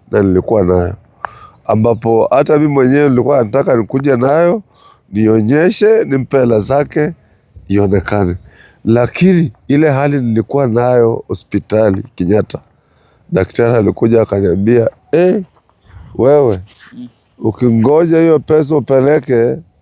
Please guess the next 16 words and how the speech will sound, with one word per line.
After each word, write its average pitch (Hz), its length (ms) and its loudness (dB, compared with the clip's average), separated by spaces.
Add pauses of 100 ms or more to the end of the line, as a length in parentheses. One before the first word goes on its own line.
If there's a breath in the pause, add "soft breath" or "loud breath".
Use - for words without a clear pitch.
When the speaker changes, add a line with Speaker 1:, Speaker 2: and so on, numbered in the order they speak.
(120)
Speaker 1:
maisha 110 320 0
yako 120 200 0
inakatika." 101 600 -6 (1200)
Akanishauri, 107 840 2
akaniambia, 107 720 0 (420)
"Ni 104 120 -4
deposit." 101 760 -4 (320 soft breath)
Ndio 107 260 2
hali 104 300 0
yangu 110 240 0
ikaanza 95 400 -2
kurejea 82 480 -4 (100)
hali 87 240 -4
ya 92 60 -6
kawaida. - 340 -10 (240)
Speaker 2:
Mm. 110 200 -18